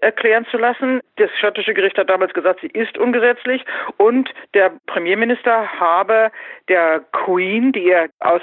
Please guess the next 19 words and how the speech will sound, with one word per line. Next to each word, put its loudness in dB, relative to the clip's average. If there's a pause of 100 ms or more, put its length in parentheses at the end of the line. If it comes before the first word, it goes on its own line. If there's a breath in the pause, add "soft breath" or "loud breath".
(160)
formalen 0
Gründen -4
um -2
die 2 (380 loud breath)
Bestätigung 0
dieser -2
Prorogation 0
bitten -2
muss, 0 (340)
habe -2
ihr 2
nicht -8
die -2
Wahrheit 0
gesagt, -2 (360 loud breath)
sozusagen 0
mit -2
den 0
falschen -2